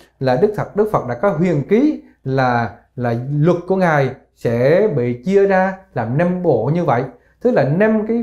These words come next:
quan điểm thọ trì, chứ không phải là năm bộ sách. Năm cái quan điểm thọ trì, năm cái nhóm nó thọ trì, năm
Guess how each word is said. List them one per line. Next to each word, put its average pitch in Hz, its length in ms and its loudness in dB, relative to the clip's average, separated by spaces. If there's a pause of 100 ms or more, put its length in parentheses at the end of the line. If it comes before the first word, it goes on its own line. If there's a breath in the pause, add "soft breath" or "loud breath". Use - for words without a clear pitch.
quan 214 380 2
điểm 196 260 0
thọ 127 280 -2
trì, 147 400 0
chứ 208 120 -4
không 175 120 -4
phải 196 80 -2
là 143 80 -4
năm 165 220 0
bộ 120 160 -2
sách. - 180 -2 (760)
Năm 190 160 -2
cái 202 120 -2
quan 214 360 2
điểm 220 240 0
thọ 127 200 2
trì, 139 380 0 (160 loud breath)
năm 185 220 -2
cái 185 160 -4
nhóm 220 260 4 (360)
nó 185 120 -4
thọ 135 200 0
trì, 139 280 2
năm 190 140 0